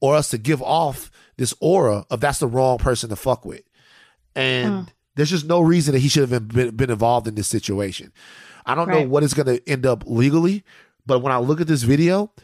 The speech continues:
Speaker 1: there was no reason for this to have popped off the way that it did, especially
Speaker 2: Not
Speaker 1: when
Speaker 2: at
Speaker 1: he
Speaker 2: all.
Speaker 1: had so much of a career to be thinking about. Could have let this man walk away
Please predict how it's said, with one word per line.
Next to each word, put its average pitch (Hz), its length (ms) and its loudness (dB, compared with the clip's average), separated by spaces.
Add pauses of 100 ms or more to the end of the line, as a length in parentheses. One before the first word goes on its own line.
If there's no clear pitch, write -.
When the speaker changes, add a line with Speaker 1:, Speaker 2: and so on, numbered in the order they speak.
(180)
Speaker 1:
there 151 100 4
was 131 160 -2
no 180 160 0
reason 170 320 2
for 131 140 -2
this 131 160 2
to 131 80 0
have 120 140 0
popped 120 280 0
off 117 180 2
the 113 80 0
way 104 140 0
that 95 140 -2
it 92 100 -6
did, 98 240 -4
especially 165 500 0
Speaker 2:
Not 127 100 2
Speaker 1:
when 123 100 -2
Speaker 2:
at 131 40 0
Speaker 1:
he 135 40 0
Speaker 2:
all. 135 40 4
Speaker 1:
had 120 300 0
so - 360 0
much 143 220 0
of 117 80 -2
a 120 80 -2
career 123 540 0 (300)
to - 80 -4
be 113 120 -6
thinking 165 360 -8
about. 101 380 -8 (360)
Could 147 100 0
have 139 80 4
let 160 180 0
this 143 180 0
man 135 280 0
walk 135 260 4
away 127 420 2